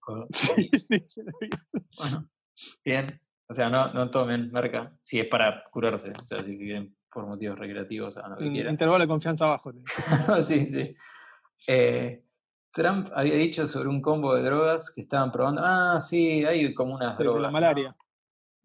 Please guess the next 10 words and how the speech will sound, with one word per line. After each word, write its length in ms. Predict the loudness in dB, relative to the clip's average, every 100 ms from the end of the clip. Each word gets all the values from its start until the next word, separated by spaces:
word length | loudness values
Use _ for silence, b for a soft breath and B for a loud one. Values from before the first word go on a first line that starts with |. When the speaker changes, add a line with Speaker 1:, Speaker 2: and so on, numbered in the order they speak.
| -12 -8
Speaker 1:
Hay 200 | -4 -2
unas 100 | 0
Speaker 2:
Son 120 | 2
Speaker 1:
cosas. 120 | 2
Speaker 2:
retrovirales. 840 | 2 4 6 6 4 -2 -14 -20 _ _ _ _
Speaker 1:
Sí, 480 | -6 0 2 2 2
hay 140 | 4 6
algo 180 | 6
que 120 | 2 -2
Speaker 2:
Pero 440 | -6 -14 -20